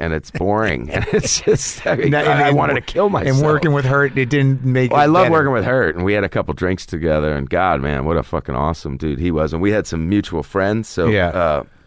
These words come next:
Speaker 1: I never got to act with him, really, unfortunately,
Speaker 2: Who?
Speaker 1: in that movie, Hurt.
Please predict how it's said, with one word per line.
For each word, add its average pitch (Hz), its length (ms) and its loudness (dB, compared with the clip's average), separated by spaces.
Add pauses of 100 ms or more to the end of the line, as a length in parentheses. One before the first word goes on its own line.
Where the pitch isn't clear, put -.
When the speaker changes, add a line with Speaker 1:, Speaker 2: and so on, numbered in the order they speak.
(160)
Speaker 1:
I 95 140 0
never 80 220 -2
got 82 160 -2
to 85 100 -6
act 85 380 -2
with 82 180 2
him, 76 180 -4
really, 80 360 -2
unfortunately, 69 720 -6
Speaker 2:
Who? 98 220 0
Speaker 1:
in 82 80 -2
that 71 180 -4
movie, 80 380 -2
Hurt. 80 300 -2